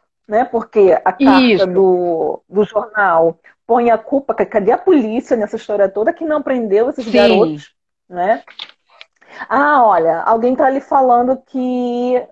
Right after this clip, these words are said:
Speaker 1: na edição aparece igual a que eu tô falando, é isso, né?
Speaker 2: Fernanda.
Speaker 1: Aqui é F I S, Fernanda Guedes.
Speaker 2: Isso,
Speaker 1: É,
Speaker 2: Fernanda.
Speaker 1: depois aparece a carta do secretário de polícia dizendo que não é culpa da polícia, porque nunca é culpa da polícia.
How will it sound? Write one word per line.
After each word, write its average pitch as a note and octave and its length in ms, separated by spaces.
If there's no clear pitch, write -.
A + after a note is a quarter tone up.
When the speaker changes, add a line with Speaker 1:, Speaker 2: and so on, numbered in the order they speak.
Speaker 1:
na A#3 240
edição A#3+ 520
aparece A#3+ 580
igual A3+ 220
a A#3+ 40
que A#3+ 80
eu B3+ 60
tô B3+ 100
falando, G3 600
é A3 80
isso, D#3+ 560
né? A3 100
Speaker 2:
Fernanda. B3+ 800
Speaker 1:
Aqui - 0
é - 0
F - 200
I A#3 180
S, A#3+ 180
Fernanda A#3+ 400
Guedes. - 520
Speaker 2:
Isso, C#4+ 540
Speaker 1:
É, F#3 60
Speaker 2:
Fernanda. B3+ 340
Speaker 1:
depois D#4 180
aparece C#4+ 520
a A#3 40
carta A3+ 280
do A#3+ 40
secretário A3+ 540
de A3+ 100
polícia B3+ 640
dizendo A#3+ 400
que - 120
não C#4 280
é A4+ 60
culpa D4 320
da G#3+ 100
polícia, G#3 400
porque - 280
nunca G#3+ 320
é F#3+ 160
culpa - 240
da E3 100
polícia. D4+ 540